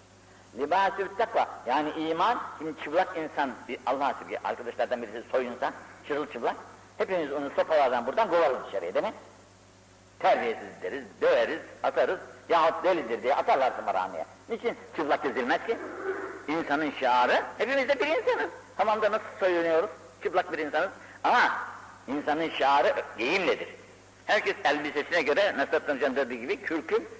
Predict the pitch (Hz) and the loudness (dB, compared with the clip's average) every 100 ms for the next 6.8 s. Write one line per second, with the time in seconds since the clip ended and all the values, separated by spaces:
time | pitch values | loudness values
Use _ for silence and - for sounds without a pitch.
0 | - 147 147 175 170 165 196 180 110 - | -4 -4 2 4 4 4 4 4 0 -6
1 | - - - - - - - 131 131 143 | -14 -16 -18 -20 -20 -20 -10 -6 -2 2
2 | 175 196 165 233 202 - - 160 - 165 | 4 4 4 4 2 -2 -6 -6 -4 -4
3 | - 156 170 165 202 160 120 113 101 98 | -4 -2 2 4 6 4 2 0 -4 -4
4 | - - - 120 165 185 190 131 - - | -10 -18 -10 0 4 6 6 2 0 -14
5 | - - 151 - 156 - 180 180 170 143 | -6 0 0 2 0 4 2 2 4 6
6 | 139 170 - 143 127 131 123 | 6 4 2 -2 -2 2 2